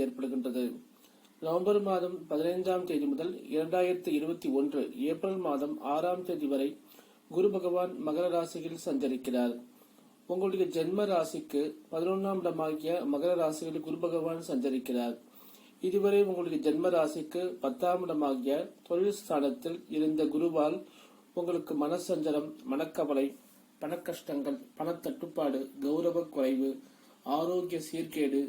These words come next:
செய்யும் தொழிலில், வியாபாரத்தில் பிரச்சனைகள் ஏற்பட்டன.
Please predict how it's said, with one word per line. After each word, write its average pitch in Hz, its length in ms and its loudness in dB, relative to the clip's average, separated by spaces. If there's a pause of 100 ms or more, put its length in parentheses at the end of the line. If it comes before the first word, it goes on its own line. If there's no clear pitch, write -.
(280)
செய்யும் 180 480 -2
தொழிலில், 160 400 0 (140)
வியாபாரத்தில் 147 800 0 (580)
பிரச்சனைகள் 175 560 -2 (140)
ஏற்பட்டன. - 440 -4